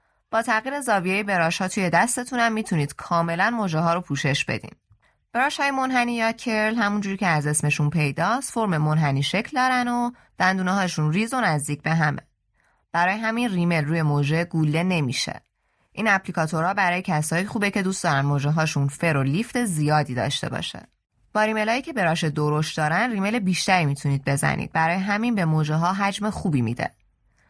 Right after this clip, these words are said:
این براش ها موهای خیلی ریز و فشرده‌ای دارن که برای درشت نشون دادن مژه ها فوق‌العاده است.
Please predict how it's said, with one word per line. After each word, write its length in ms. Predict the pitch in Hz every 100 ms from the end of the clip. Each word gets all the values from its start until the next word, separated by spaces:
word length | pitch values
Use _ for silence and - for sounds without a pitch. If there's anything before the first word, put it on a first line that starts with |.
| _ _ _
این 180 | 214 220
براش 340 | 196 180 -
ها 80 | 202
موهای 380 | 190 185 175 160
خیلی 340 | 165 156 156
ریز 260 | 156 175 156
و 60 |
فشرده‌ای 680 | 143 151 151 147 139 160 226
دارن 340 | 240 226 220
که 120 | 220
برای 340 | 175 160 156 156
درشت 380 | 143 143 147 156
نشون 280 | 151 151
دادن 320 | 147 143 165 247
مژه 320 | 262 240 226
ها 200 | 220 220
فوق‌العاده 640 | - 170 147 139 131 -
است. 400 | - - - -